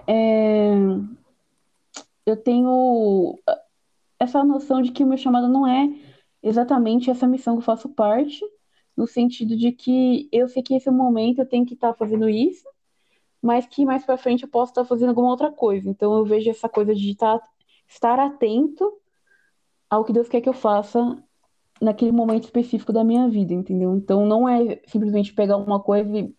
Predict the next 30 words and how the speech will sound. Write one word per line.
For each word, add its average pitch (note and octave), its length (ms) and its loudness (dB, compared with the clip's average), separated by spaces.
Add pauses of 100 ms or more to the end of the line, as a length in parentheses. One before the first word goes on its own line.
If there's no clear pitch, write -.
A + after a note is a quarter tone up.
"Nossa, F#3+ 560 -2 (440)
agora G3+ 280 0
isso G#3 160 -4
é A3 60 2
meu, G#3+ 300 2
eu A#3 80 2
vou G#3+ 100 -6
ficar A3 160 -2
pra A3 200 -2
sempre G#3 280 -2
fazendo G#3+ 400 0
isso", F#3+ 260 -4
né? G3+ 140 -4 (600)
Mas G#3 260 0
realmente A#3 300 0
ter B3 80 0
essa A#3 200 -2
mentalidade A3 760 0
de A3+ 120 0
que C4 400 0 (1300)
eu A3 160 0
tô B3+ 380 2
ali C#4+ 360 2 (260)
por D4 160 2
onde D#4 220 0
Deus D4 260 0
quiser B3 520 0
que C4 80 -6
eu A#3+ 80 0
vá. G3+ 360 -2